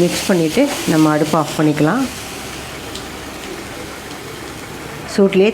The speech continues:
தேங்காய் துருவல் நல்லா வதங்கிருச்சு. இப்போ இதை ஒரு பக்கம் எடுத்து ஆற வச்சுக்கலாம். வறுத்த மசாலா ஆறுறதுக்குள்ள ஒரு தாளிப்பு ரெடி பண்ணிக்கலாம். அதுக்கு நான் இன்னொரு கடாய் அடுப்பில் வச்சுருக்கேன், ஹீட் ஆகட்டும்.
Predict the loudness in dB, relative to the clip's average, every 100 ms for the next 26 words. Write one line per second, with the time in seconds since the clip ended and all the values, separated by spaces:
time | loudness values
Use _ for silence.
0 | 4 4 4 4 4 6 4 4 4 4
1 | 4 4 2 0 -2 -10 -4 0 4 4
2 | 6 2 4 0 2 2 4 2 0 0
3 | 0 0 -4 -10 -12 -12 -12 -12 -12 -12
4 | -12 -4 2 2 4 4 4 4 4 4
5 | 2 2 4 4 4 4 2 4 4 4
6 | 4 4 4 4 4 0 -8 -8 2 4
7 | 6 4 6 4 4 4 4 2 4 4
8 | 4 4 2 2 -2 4 4 4 2 2
9 | 2 2